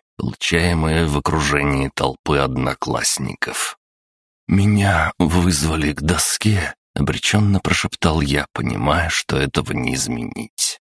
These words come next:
Страх душил изнутри, лишая силы, заставляя сжиматься в комок. «Я бы это простил, ведь у тебя сегодня день рождения,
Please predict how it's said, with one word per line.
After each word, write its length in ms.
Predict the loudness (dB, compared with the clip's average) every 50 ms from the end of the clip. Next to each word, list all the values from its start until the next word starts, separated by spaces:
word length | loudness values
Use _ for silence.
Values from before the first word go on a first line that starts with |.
| _ -10
Страх 600 | -6 -6 -4 -2 0 2 2 4 4 2 0 0
душил 380 | -2 -2 -2 0 2 4 4 4
изнутри, 720 | 4 4 4 2 2 2 0 0 0 0 0 0 0 0
лишая 420 | 0 0 0 0 0 0 0 0
силы, 540 | 0 0 0 0 0 0 2 2 2 2 2
заставляя 600 | 2 2 0 0 0 0 2 2 2 2 2 2
сжиматься 640 | 2 2 2 2 4 4 2 2 2 0 -2 0
в 100 | -2 -2
комок. 640 | 0 0 2 2 4 2 2 0 -2 -6 -8 -8 _ _ _ _ _ _ _ _ _ _ _ _ -4
«Я 360 | -2 0 2 4 4 4 2
бы 200 | 2 2 2 2
это 340 | 2 2 0 -2 0 -2 -2
простил, 1000 | 0 0 0 0 2 0 -2 -2 -4 -4 -2 -2 -2 0 -2 -2 -4 -6 -8 -12 _ _ _ -8
ведь 400 | -6 -4 0 0 0 0 0 -4
у 40 | -4
тебя 380 | -4 -4 -4 0 0 0 2 0
сегодня 800 | 0 0 0 -2 -2 -2 0 0 0 0 2 2 2 2 0
день 260 | 0 0 0 0 0 0
рождения, 880 | 0 0 -2 -2 -2 0 0 0 0 0 -2 -2 -2 -2 -4 -4 -6